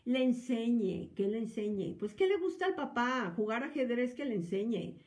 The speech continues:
Hacer mecánica en el coche, que le diga, "Ven, agarra el desarmador y desatornilla aquí", ¿sí? ¿Qué le gusta al papá? ¿Le gusta cocinar? Perfecto, que le enseñe. Pero es diferente que le enseñe él a que le enseñe ella, ¿sí?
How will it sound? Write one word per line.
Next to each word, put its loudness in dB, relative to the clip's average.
Hacer 0
mecánica 2
en 2
el 0
coche, -4
que 0
le 0
diga, -2
"Ven, 0
agarra -2
el -2
desarmador -2
y -2
desatornilla -6
aquí", -4
¿sí? -6
¿Qué 2
le 4
gusta -4
al -2
papá? 0
¿Le 4
gusta -4
cocinar? -2
Perfecto, -8
que -6
le -4
enseñe. -4
Pero -10
es -6
diferente -4
que -8
le -4
enseñe -4
él -6
a -12
que -10
le -4
enseñe -4
ella, -6
¿sí? -10